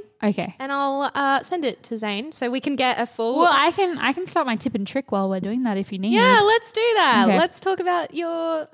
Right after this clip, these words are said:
Speaker 2: yeah, tip and trick.
Speaker 1: <laughs> That wasn't a segue. That was just like,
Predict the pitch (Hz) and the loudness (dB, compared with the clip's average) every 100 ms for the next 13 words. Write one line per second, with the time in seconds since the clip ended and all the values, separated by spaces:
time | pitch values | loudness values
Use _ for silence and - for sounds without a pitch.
0 | _ _ _ _ - _ 277 277 - 277 | _ _ _ _ -20 _ -8 -8 -8 -10
1 | 294 359 - - - _ _ - 226 190 | -2 0 -2 -4 -20 _ _ -2 0 2
2 | 214 285 240 208 214 208 202 226 240 226 | 2 4 4 4 2 2 2 2 2 0